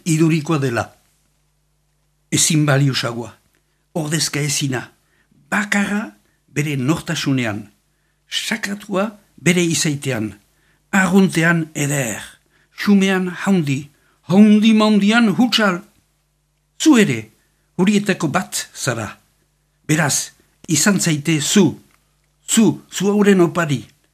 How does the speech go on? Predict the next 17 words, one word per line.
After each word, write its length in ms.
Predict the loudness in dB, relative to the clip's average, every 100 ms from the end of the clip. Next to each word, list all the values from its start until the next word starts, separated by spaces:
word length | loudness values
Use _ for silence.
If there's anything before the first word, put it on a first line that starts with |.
| _ _ _ _ _
Zu 140 | -6 -4
hauren 320 | 0 2 2
burua 300 | 2 2 2
maita 360 | 0 -2 -4
dezazun, 600 | -4 -4 -4 -4 -6 -8 -14 _
maita 400 | 0 0 2 2
egiten 400 | 2 0 2 2
duzuna, 420 | 2 -2 -2 -2 -4 -2
nola 360 | 4 6 6 4
egiten 420 | 2 -2 0 0
duzun 340 | 0 0 0 0
hori 300 | 0 -2 -4 -2
ere 420 | 0 2 0 0
maita. 640 | 0 0 -2 -2 -2 -4 _ _ _ _ _ _ _ _ -10
Maita 380 | -8 -6 -4 -4
zure 320 | -6 -6 -4
jendetasuna. 800 | -2 -2 -2 -6 -6 -4 -4 -8